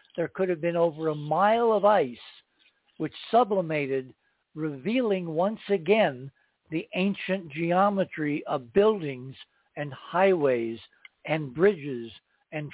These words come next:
freeways and structures and pyramids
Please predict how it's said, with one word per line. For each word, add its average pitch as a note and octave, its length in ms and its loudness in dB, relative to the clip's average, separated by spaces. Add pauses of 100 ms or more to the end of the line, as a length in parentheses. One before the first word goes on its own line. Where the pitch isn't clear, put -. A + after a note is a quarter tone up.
(140)
freeways D3+ 600 0 (520)
and D#3 300 0 (340)
structures F3 580 -2
and D3 160 -12
pyramids D3+ 580 -4